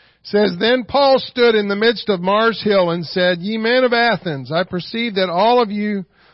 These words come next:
all these things, you are too superstitious, for I, as I passed by and beheld your devotions,'" see, they were having devotions.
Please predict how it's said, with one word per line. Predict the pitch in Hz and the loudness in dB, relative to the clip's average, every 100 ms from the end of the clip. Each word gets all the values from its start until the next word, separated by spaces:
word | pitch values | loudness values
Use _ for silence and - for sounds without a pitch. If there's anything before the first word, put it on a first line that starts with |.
| - | -4
all | 165 226 240 | 2 2 2
these | 240 220 - | 0 -4 -2
things, | 226 226 220 170 - _ _ _ _ _ _ _ _ _ _ _ _ _ | 0 0 -2 -8 -18 _ _ _ _ _ _ _ _ _ _ _ _ _
you | 170 196 | 0 4
are | 208 202 196 151 151 | 4 4 2 -4 -8
too | - 240 | 0 0
superstitious, | - 262 - 202 - 247 226 208 180 - | 0 -4 -2 -2 0 0 0 0 -4 -2
for | 208 | 2
I, | 220 226 | 4 2
as | 196 202 214 | 0 0 2
I | 220 | 0
passed | 202 226 262 277 - 196 | 0 -2 0 0 -2 0
by | 240 208 180 185 - _ - _ - | 4 4 2 0 -6 _ -20 _ -2
and | 180 | 0
beheld | 175 226 196 247 254 254 233 196 196 | 2 0 2 4 4 4 2 -6 -10
your | 202 208 208 | -2 2 2
devotions,'" | 202 214 240 214 - 170 185 - - _ _ _ | 2 2 2 2 -2 -2 -4 -10 -18 _ _ _
see, | - 214 | -10 -2
they | 226 | 0
were | 220 185 | 2 0
having | 208 240 208 185 | 0 0 0 0
devotions. | 180 196 233 - 139 - - | 0 0 -2 -4 -12 -16 -20